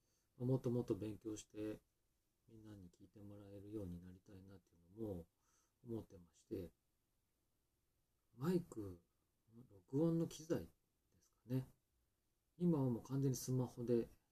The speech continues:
録音してるんですけど、前回録音の時なんかは、まあ、食べる時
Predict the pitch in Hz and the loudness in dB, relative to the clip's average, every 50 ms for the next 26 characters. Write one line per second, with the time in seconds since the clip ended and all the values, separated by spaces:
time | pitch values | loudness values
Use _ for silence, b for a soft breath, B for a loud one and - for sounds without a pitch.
0 | _ _ _ _ _ - 113 - _ 123 117 110 107 107 - - - 117 104 107 | _ _ _ _ _ -18 -18 -12 _ -6 -6 -4 -6 -8 -10 -12 -14 -12 -12 -10
1 | 107 95 87 _ _ _ _ _ 87 87 92 87 85 _ _ _ _ _ _ _ | -12 -14 -18 _ _ _ _ _ _ -20 -20 -20 -20 _ _ _ _ _ _ _
2 | _ _ _ _ _ _ _ _ _ _ _ _ _ _ _ _ _ _ _ _ | _ _ _ _ _ _ _ _ _ _ _ _ _ _ _ _ _ _ _ _
3 | _ _ _ _ _ _ _ _ - 139 151 143 127 - 113 101 92 90 - _ | _ _ _ _ _ _ _ _ -4 -2 -2 0 0 0 -2 -2 -4 -8 -10 _
4 | _ _ _ _ - 120 101 - - 117 107 107 98 - 113 101 90 - 92 90 | _ _ _ _ -12 -12 -12 -10 -10 -8 -8 -8 -8 -8 -10 -12 -12 -14 -20 -20
5 | 87 85 _ _ 90 90 92 90 90 90 87 87 _ _ b b b b b b | -20 -20 _ _ -20 -20 -20 -20 -20 -20 -20 _ _ _ b b b b b b
6 | b b b b b b b b b _ _ _ _ _ _ _ _ _ _ _ | b b b b b b b b b _ _ _ _ _ _ _ _ _ _ _
7 | 123 117 - 127 131 135 180 160 143 120 117 101 - 110 101 92 90 | -12 -6 -2 2 6 8 8 8 8 6 2 2 0 -2 -4 -4 -4